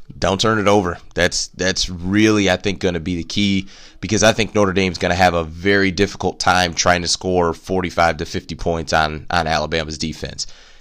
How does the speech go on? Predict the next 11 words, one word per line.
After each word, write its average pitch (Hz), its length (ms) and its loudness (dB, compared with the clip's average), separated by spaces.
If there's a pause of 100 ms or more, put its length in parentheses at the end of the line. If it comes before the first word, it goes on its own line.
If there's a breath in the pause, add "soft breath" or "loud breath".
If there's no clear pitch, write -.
(400 soft breath)
I 85 80 -6
know 95 160 4
it 95 80 0
sounds 95 200 2
crazy, 110 440 6
but 90 340 0
'cause 92 240 2
Florida 95 380 2
just 95 220 2
scored 95 600 0
forty-six 101 1500 -2